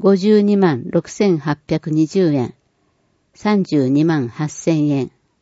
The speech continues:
青山台、九万五千五百円。八万四千円。その他、実績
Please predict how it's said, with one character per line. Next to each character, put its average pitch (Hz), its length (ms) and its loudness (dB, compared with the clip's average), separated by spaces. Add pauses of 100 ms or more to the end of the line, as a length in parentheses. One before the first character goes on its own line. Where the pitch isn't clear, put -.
(1120)
青 190 240 0
山 190 280 0
台、 135 260 -6 (540)
九 214 260 0
万 190 320 0
五 160 140 0
千 160 300 -2
五 165 140 -4
百 165 320 -4
円。 123 200 -4 (840)
八 - 300 -6
万 190 320 2
四 165 200 0
千 156 320 -2
円。 131 220 -4 (1120)
そ - 160 -4
の 214 120 0
他、 - 300 -6 (720)
実 170 420 -6
績 - 220 -4